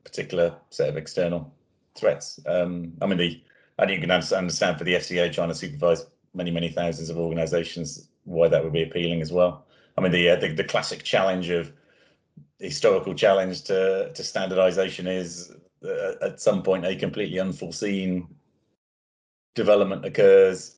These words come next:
and the, the old model you had falls over entirely, and, you know, the, the whole, <laughs> the, the whole system collapses potentially. Um, uh, I, I think the F C A is trying to address that, though, by, by giving themselves more flexibility than they've ever had before to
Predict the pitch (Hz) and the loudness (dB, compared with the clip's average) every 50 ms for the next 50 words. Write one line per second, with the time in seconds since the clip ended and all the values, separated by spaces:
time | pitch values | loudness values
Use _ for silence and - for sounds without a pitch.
0 | - 90 92 92 90 92 90 92 92 92 92 90 - - _ _ _ _ _ - | -6 -4 -2 0 0 0 0 0 -2 -4 -6 -6 -8 -10 _ _ _ _ _ -16
1 | 95 82 85 87 95 95 95 - 80 87 95 95 98 98 98 95 92 90 87 87 | -14 -12 -4 0 0 0 0 0 -4 -6 -2 2 4 4 4 4 2 0 0 0
2 | 90 87 85 82 95 95 92 - 98 90 92 87 92 87 82 87 90 85 - 101 | 0 -2 0 2 2 0 0 -2 -6 -6 0 0 0 0 2 0 -4 0 2 4
3 | 98 92 85 80 78 78 82 82 85 82 78 76 73 - - - 73 73 - 78 | 6 6 6 4 2 0 -4 -4 -6 -4 -6 -6 -8 -10 -14 -14 -12 -6 -6 -2
4 | 73 90 85 85 87 - 87 - - - - - - 156 147 147 143 139 113 - | -2 -2 -2 -2 0 -2 -2 -2 0 -4 -4 0 4 4 4 6 4 0 0 0
5 | - 147 143 - - - 104 101 - - 87 87 - - - 82 - _ _ - | -4 -4 -4 -4 -10 -12 -12 -12 -10 -10 -10 -10 -10 -12 -16 -18 -18 _ _ -12
6 | 90 82 76 - 82 73 73 - - - - - - - - _ _ - - 87 | -12 -12 -10 -14 -14 -16 -16 -18 -20 -20 -20 -20 -20 -20 -20 _ _ -10 -2 2
7 | 82 85 82 85 85 85 82 82 80 76 73 _ _ _ _ _ _ _ _ _ | 2 4 4 2 0 -2 -6 -8 -10 -12 -16 _ _ _ _ _ _ _ _ _
8 | _ _ _ _ - 90 90 87 87 87 85 82 - - - _ _ _ _ _ | _ _ _ _ 0 2 4 6 6 4 4 2 0 -2 -6 _ _ _ _ _
9 | - - - - - - 90 - 117 110 104 104 98 - - 110 101 92 - - | -8 -8 -8 -4 -4 -4 0 0 0 0 2 0 0 0 0 0 0 0 -2 -4
10 | - 120 107 107 107 98 - - 110 92 110 110 110 - - 120 110 101 98 113 | -2 0 0 0 0 -2 -4 -6 -6 0 0 0 0 0 0 0 0 2 2 2
11 | 113 110 - 104 107 104 104 104 80 76 76 - 98 98 98 - - 110 101 104 | 0 2 2 2 2 2 2 0 -4 -8 -2 2 2 2 2 -2 -8 -6 -6 -4
12 | 101 101 98 98 98 110 104 95 92 92 95 98 101 101 101 98 98 95 92 - | -4 -4 -4 -4 0 2 2 2 2 0 -6 -4 -2 0 0 0 0 -2 -4 -6
13 | - - 101 87 - - - 98 87 98 95 80 - 98 92 90 90 92 92 92 | -8 -8 -8 -8 -8 -8 -8 -4 -4 -4 -4 -4 -8 -6 -6 -4 0 2 2 4
14 | 92 90 92 87 85 92 92 87 87 87 80 - 98 98 98 95 92 - - 95 | 4 4 4 4 4 4 0 0 -2 -10 -10 -8 -6 -6 -4 -6 -6 -2 -2 -2
15 | - - | -2 -4